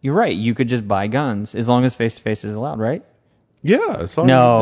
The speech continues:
Speaker 2: as there's
Speaker 1: I'm
Speaker 2: not
Speaker 1: not,
Speaker 2: universal
Speaker 1: I'm
Speaker 2: background
Speaker 1: kidding, I'm
Speaker 2: checks.
Speaker 1: kidding.
Speaker 2: I, I don't see a problem with that.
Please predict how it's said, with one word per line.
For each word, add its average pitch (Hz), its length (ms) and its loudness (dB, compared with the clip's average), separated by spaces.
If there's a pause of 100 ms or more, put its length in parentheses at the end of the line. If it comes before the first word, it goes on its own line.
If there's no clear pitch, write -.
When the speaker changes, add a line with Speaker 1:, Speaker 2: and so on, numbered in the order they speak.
Speaker 2:
as - 60 2
there's - 40 4
Speaker 1:
I'm 151 60 4
Speaker 2:
not 143 60 2
Speaker 1:
not, 113 100 2
Speaker 2:
universal - 320 2
Speaker 1:
I'm 104 80 -2
Speaker 2:
background 95 360 0
Speaker 1:
kidding, 107 120 0
I'm 123 60 -2
Speaker 2:
checks. - 80 -10
Speaker 1:
kidding. 269 240 -6
Speaker 2:
I, 127 100 0
I 107 60 0
don't 98 200 -2
see - 140 -4
a 90 80 0
problem 92 280 0
with 87 100 -4
that. 113 320 -2